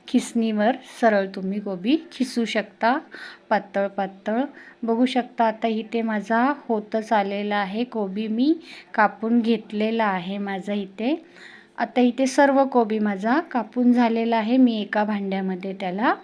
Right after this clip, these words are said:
काढून घेते. बघा, एकदम पातळ कापलेला कोबी आहे माझा. मस्त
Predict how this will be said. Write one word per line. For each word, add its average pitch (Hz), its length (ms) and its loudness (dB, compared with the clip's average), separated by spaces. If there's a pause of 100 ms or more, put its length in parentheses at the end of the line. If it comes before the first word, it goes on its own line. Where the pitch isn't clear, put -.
(400)
काढून 196 460 2
घेते. 196 640 -4
बघा, 202 280 -2
एकदम 196 500 -2
पातळ 196 440 -2
कापलेला 175 540 -6
कोबी 175 380 -8
आहे 175 420 -8 (220)
माझा. 190 480 -6 (580)
मस्त - 440 -4